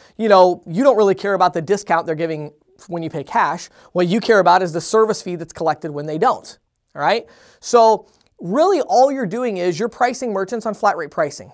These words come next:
I mean, that's really what it comes down to, right? It's just, it's flat rate pricing. And so flat rate pricing is very different from interchange plus pricing.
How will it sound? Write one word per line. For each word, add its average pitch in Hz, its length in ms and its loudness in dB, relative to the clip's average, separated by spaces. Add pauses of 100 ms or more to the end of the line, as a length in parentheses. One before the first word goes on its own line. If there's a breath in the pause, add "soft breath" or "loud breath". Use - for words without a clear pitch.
I 170 80 -12
mean, 196 80 -6
that's 208 200 -2
really 233 200 2
what 190 160 2
it - 20 -6
comes 165 220 -8
down 160 220 -2
to, 131 120 -14
right? 135 140 -4
It's 156 80 -10
just, 175 160 -12
it's 185 160 -10
flat 190 180 2
rate 156 160 -8
pricing. 151 540 -6
And 180 100 -10
so 208 260 2 (300 loud breath)
flat 254 260 4
rate 294 200 -2
pricing 240 400 -2
is 160 120 -6
very 220 380 0
different 220 320 -4
from 190 140 -10
interchange 180 520 -8
plus 220 280 -2
pricing. 135 480 -8